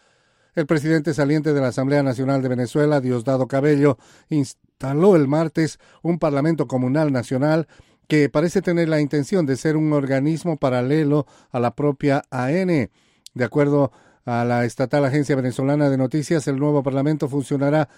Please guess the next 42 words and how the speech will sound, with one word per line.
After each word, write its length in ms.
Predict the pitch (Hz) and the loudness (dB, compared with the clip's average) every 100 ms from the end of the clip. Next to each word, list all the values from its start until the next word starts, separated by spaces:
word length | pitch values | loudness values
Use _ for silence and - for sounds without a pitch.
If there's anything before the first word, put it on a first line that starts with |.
| _ _ | _ _
como 180 | 147 165 | -4 -2
un 60 | |
mecanismo 560 | 196 160 156 170 175 156 | -2 -2 -2 -2 -2 0
legislativo 800 | 143 127 131 135 156 180 143 147 - _ _ | 0 -2 -4 -4 -2 0 2 0 -4 _ _
que 100 | 151 | -2
permita 320 | 156 190 196 | 0 0 -2
al 80 | 208 | -2
pueblo 300 | 180 175 170 | 0 2 0
disponer 480 | 143 165 160 185 147 | -2 -2 0 0 0
de 140 | 151 | 0
recursos, 760 | 135 147 - 170 180 - 185 - | 0 -2 -2 -4 -4 0 -2 -2
jefaturas, 760 | - 117 117 - 170 170 160 - _ _ | -4 -4 -4 0 2 2 -2 -6 _ _
toma 260 | 180 175 135 | 2 2 0
de 100 | 123 | -2
decisiones 840 | 127 139 - 160 165 160 147 - | -4 -6 0 2 2 0 -2 -8
y 140 | 143 147 | -6 0
leyes. 420 | 220 117 104 - _ - _ | 0 0 -4 -12 _ -20 _
El 140 | 170 | -4
presidente 440 | 190 160 180 196 196 | 0 0 2 2 2
de 100 | 170 | 2
la 120 | 151 | 0
República, 480 | 135 151 208 139 131 | 0 -2 -2 0 -2
Nicolás 320 | 127 135 127 | 0 -2 0
Maduro, 380 | 139 160 175 156 | 0 2 2 0
celebró 360 | 139 131 147 | 0 0 2
la 140 | 147 135 | 2 0
instalación 480 | 120 135 131 160 156 | 0 -2 0 0 0
del 160 | 143 | -2
cuerpo, 420 | - 185 160 185 - - _ _ | 0 0 2 0 0 -12 _ _
prometiendo 560 | 190 196 165 185 175 160 | 0 0 2 2 2 2
que 100 | 160 | 0
le 80 | 151 | 0
va 100 | 165 | 0
a 20 | |
dar 180 | 170 147 | 0 0
todo 220 | 190 175 | 2 2
el 80 | 147 | 2
poder 340 | 156 165 170 | 2 2 2
para 280 | - 156 147 | -2 -2 0
que 140 | 156 | -2
se 120 | 151 | -4
convierta 600 | 147 160 165 170 170 151 | -4 0 2 2 2 0